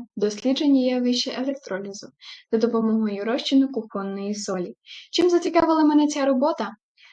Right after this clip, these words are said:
Та, мабуть, тим, що на уроках фізики, вивчаючи розділ електричний струм, я дізналась,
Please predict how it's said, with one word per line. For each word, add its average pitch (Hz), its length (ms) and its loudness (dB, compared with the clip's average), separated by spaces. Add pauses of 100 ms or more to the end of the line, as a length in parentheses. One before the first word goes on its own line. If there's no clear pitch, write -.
Та, 247 100 2
мабуть, 233 440 2
тим, 247 340 0 (380)
що - 160 -2
на 247 140 8
уроках 320 280 2
фізики, 277 460 -2
вивчаючи 247 540 0
розділ 269 340 2
електричний 226 640 2
струм, 285 260 2
я 240 80 4
дізналась, 240 680 -2